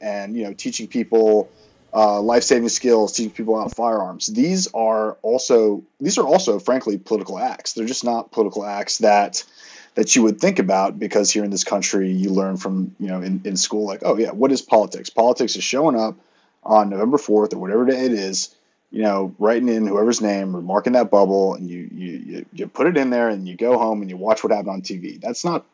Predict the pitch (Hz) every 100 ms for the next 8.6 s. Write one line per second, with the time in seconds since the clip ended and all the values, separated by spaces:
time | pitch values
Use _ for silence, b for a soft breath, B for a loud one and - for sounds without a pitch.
0 | _ 131 95 95 120 131 117 123 104 92
1 | - - 190 - - - - - - -
2 | 165 135 - 120 - 98 104 - 98 110
3 | 90 123 160 110 190 _ _ _ _ _
4 | _ - 113 - 123 - 151 135 - 131
5 | 135 104 101 98 104 104 107 104 101 92
6 | 151 107 101 98 95 - 98 95 - 104
7 | 92 165 160 - 143 202 110 104 110 127
8 | 147 143 120 - -